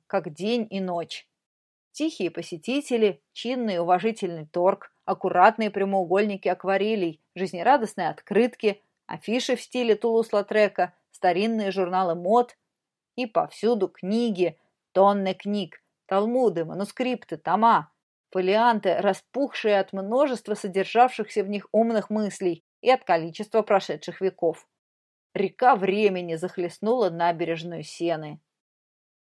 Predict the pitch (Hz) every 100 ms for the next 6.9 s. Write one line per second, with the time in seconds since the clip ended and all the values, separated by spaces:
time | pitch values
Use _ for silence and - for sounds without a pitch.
0 | _ - 165 196 180 170 185 269 240 170
1 | 170 180 226 214 170 180 202 185 170 156
2 | - 240 - - - 185 - 185 170 202
3 | 185 185 160 - 156 _ _ _ _ _
4 | 180 202 208 185 190 214 294 294 233 -
5 | - 254 226 170 226 285 220 - 196 -
6 | 240 240 254 285 175 156 175 160